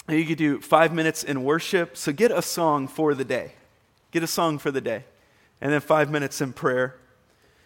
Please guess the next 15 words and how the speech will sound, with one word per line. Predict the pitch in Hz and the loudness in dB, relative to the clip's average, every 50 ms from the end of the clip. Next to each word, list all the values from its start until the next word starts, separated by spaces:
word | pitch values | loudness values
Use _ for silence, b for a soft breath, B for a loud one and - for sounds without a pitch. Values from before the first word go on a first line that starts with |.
| _ _ _ | _ _ _
And | 120 127 | -8 -6
you | 135 139 | -6 -4
can | - 147 | -2 0
use | 135 135 139 135 - | 0 0 0 0 -2
the | 139 123 | -6 -4
Pray | - - 147 147 | 0 0 0 0
First | - - 160 156 147 - - | 2 0 -2 -2 0 -2 -4
guide | - 156 156 151 147 151 127 | 0 2 2 2 2 0 -4
and | 120 117 - | -6 -12 -2
pray | - 156 151 143 | 0 0 0 0
through | - - 156 147 143 | -2 -2 -2 0 0
one | 139 143 143 | 0 -2 0
of | 143 | 0
those | 139 139 135 - | 0 0 -2 -4
prayers. | - - 165 143 139 135 135 135 131 - - - - - | -6 -2 -2 0 0 0 0 -2 -4 -6 -14 -16 -18 -18